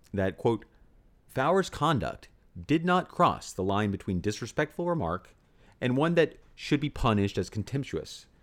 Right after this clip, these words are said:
for obstructing the administration of justice." The following year, Mike would try a tax evasion case before U S District Judge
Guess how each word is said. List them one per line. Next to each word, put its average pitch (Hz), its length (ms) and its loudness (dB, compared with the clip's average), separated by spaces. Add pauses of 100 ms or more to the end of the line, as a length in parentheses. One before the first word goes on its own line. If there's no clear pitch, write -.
(380)
for 107 160 0
obstructing 107 600 2
the 98 120 -2
administration 92 560 -2
of 76 80 -6
justice." - 600 -10 (840)
The 110 140 -2
following 165 380 2
year, 101 420 2
Mike 117 260 0
would 139 100 2
try 104 260 2
a 92 60 0
tax - 400 -4
evasion 78 360 -6
case - 380 -14
before 95 360 -6
U 104 160 0
S 113 100 0
District 104 340 -6
Judge 87 300 -2